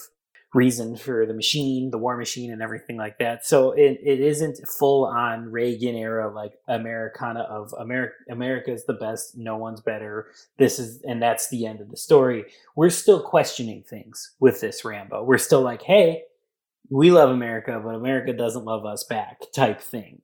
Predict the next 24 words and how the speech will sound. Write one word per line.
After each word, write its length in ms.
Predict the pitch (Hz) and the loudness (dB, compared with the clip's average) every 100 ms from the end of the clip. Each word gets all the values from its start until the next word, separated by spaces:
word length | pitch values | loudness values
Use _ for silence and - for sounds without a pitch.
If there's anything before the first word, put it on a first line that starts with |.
| _ - | _ 6
is 340 | 131 117 147 | 6 6 0
what 280 | 139 131 - | 2 0 0
this 180 | 117 123 | -6 -4
movie 340 | 117 107 104 | -8 -8 -8
is 100 | 104 | -4
saying 320 | 131 110 104 | -2 -4 -6
still. 320 | - - 104 | -6 -2 -2
So 180 | - 170 | 2 4
there 240 | 160 165 180 | 6 4 2
is 200 | 170 - | -2 4
still 240 | 185 151 | 8 8
a 40 | |
little 300 | 139 151 151 | 6 4 4
bit 100 | 139 | 2
of 140 | 110 104 | -2 -4
that. 260 | 104 104 - - _ | -6 -6 -14 -20 _
It 140 | 127 | 10
isn't 260 | 160 156 156 | 10 8 4
as 180 | 143 - | 2 0
full 300 | - 143 139 | 2 4 4
on 220 | 127 117 | 2 0
hoorah 420 | - 131 123 113 | -4 -2 0 -2
America 680 | 117 117 117 107 123 107 107 | -4 -4 -4 -2 -2 -2 -2
as 320 | 110 104 104 | -8 -8 -10